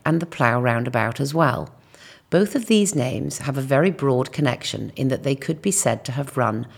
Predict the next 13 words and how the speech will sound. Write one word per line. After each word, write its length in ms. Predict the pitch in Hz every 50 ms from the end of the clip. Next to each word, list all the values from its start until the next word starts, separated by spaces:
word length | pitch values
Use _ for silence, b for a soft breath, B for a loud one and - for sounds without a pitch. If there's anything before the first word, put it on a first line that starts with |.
| B B
pretty 260 | B - 220 - 226 190
much 320 | - 110 104 - - - -
over 240 | 131 127 135 139 147
a 40 | 147
shared 460 | - - 131 113 107 117 117 - -
period. 520 | - 170 165 143 117 107 92 - - - - _ _ _ B B B B B B B B
Moor 300 | 127 139 135 123 120 123
End 400 | 147 170 160 117 117 131 135 -
refers 420 | 156 147 - 160 160 165 165 160
back 240 | - 131 123 - -
to 80 | - 170
the 100 | 165 175
times 540 | - - 139 120 113 110 113 131 139 -